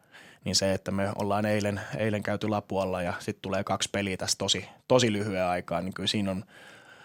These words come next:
puhutaan siitä, että palautumiset ja tämmöiset, niin nyt täytyy varsinkin tehdä todella hyvin, että se on tosi raastavaa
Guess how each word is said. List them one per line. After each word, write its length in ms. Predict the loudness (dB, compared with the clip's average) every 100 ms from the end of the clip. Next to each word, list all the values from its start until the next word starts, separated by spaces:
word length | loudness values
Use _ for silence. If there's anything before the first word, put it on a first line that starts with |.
| -2
puhutaan 440 | 6 8 10 10 10
siitä, 340 | 8 8 6
että 220 | 6 2
palautumiset 760 | -2 4 6 6 4 0 0 0
ja 60 | 0
tämmöiset, 460 | 0 2 0 -2
niin 160 | -4 -6
nyt 120 | -6
täytyy 360 | -2 -2 -2 -4
varsinkin 360 | -2 -4 -6
tehdä 200 | -6 -6 -4
todella 280 | -4 -2 -2
hyvin, 300 | -4 -6 -6
että 260 | -8 -6 -8 -6
se 160 | -2
on 160 | 0 0
tosi 220 | 2 2 4
raastavaa 560 | 2 2 0 0 -2